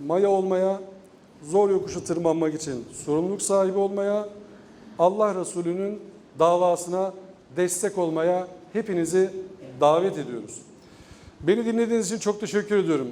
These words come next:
Ayağınıza, gönlünüze, yüreğinize sağlık. Buraya kadar geldiniz, zahmetler verdiniz. Ufak tefek kusurlarımız olursa şimdiden affola. Allah akıbetimizi hayır eylesin. Dünümüz, bugünümüz ve meçhul sonumuz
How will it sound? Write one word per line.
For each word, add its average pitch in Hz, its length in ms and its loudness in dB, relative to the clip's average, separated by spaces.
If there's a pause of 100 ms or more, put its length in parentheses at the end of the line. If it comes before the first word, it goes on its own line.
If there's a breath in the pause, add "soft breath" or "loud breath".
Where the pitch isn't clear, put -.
(120)
Ayağınıza, 185 460 2
gönlünüze, 190 480 0
yüreğinize 180 460 2
sağlık. 143 440 -2
Buraya 175 220 2
kadar 180 220 4
geldiniz, 175 420 0
zahmetler 160 540 2
verdiniz. 151 440 -2 (240)
Ufak 185 260 0
tefek 175 240 -4
kusurlarımız 175 520 -2
olursa 175 460 2 (100)
şimdiden 165 380 -4 (100)
affola. 156 460 -2 (840 loud breath)
Allah 190 360 6
akıbetimizi 196 560 0
hayır 185 200 6
eylesin. 170 540 2 (340)
Dünümüz, 180 400 2
bugünümüz 180 400 0
ve 175 60 6
meçhul 175 280 2
sonumuz 170 580 0